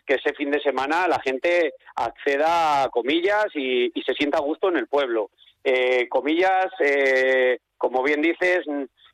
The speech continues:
eh, tiene monumentos por los cuales, además, eh, tenemos que agradecer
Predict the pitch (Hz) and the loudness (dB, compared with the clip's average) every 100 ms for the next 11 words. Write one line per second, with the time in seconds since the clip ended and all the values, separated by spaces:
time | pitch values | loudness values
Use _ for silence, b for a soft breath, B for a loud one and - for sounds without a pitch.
0 | - 139 131 131 160 143 143 139 151 196 | -4 0 0 0 -2 0 0 0 0 0
1 | 208 202 - 151 127 131 165 202 175 156 | 0 -2 -2 -2 0 0 0 0 2 0
2 | 151 190 - - 131 127 127 120 - _ | 0 -2 -4 -2 0 2 2 0 -2 _
3 | 131 147 160 143 139 131 170 180 | -4 -2 0 0 2 2 0 0